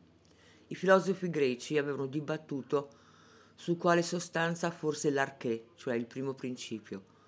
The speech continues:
elemento primordiale da cui era fatto tutto il resto. Talete credeva che l'acqua fosse questo principio.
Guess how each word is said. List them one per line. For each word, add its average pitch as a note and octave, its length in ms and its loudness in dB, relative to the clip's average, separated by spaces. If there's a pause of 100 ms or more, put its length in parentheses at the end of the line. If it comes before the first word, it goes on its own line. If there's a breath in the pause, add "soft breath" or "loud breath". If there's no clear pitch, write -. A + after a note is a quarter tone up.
(400 soft breath)
elemento D#3 500 4
primordiale D3 680 2
da C#3+ 120 2
cui C3+ 240 0
era C3+ 200 -4
fatto A#2+ 340 -6
tutto A#2 300 -6
il A2+ 40 -6
resto. G2+ 460 -12 (720 soft breath)
Talete F3+ 720 2 (180)
credeva C#3 640 4
che C#3 120 -2
l'acqua C3 260 0
fosse C3 400 -6
questo B2 320 -6
principio. - 640 -10